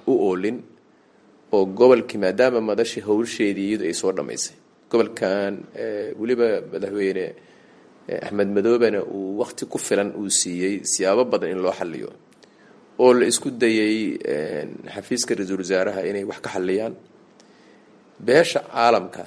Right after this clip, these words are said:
uu fursad fara badan siiyey in ay, ee, wada hadal lagu dayo, suurageli weysay. In maanta marka,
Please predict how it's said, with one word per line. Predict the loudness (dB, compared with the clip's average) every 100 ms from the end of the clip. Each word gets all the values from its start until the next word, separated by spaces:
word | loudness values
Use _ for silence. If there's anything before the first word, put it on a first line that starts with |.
| -18 _ _ _ _ -8
uu | -8
fursad | -6 -4 -4 -4
fara | 0 2
badan | 2 2 2
siiyey | 0 -4 -6 -6 -8 -20 -20 -20 -20 -20 -20 -20 -20 -20 -10 4
in | 6 6 6
ay, | 2 0 -2 -6 -8 -14 -20 -20 -8
ee, | -2 0
wada | 2 0
hadal | 2 2 2 -4 -18 -20 -20 -20 _ -4
lagu | -2 2
dayo, | 2 2 0 -2 -20 -20 -20 -20 -20 -20 -16 -4
suurageli | 0 2 6 6
weysay. | 6 4 4 0 -2 -14 -20 _ _ -20 -20 -20 -20 0
In | 2 4 6
maanta | 4 4 0
marka, | -2 -2 -2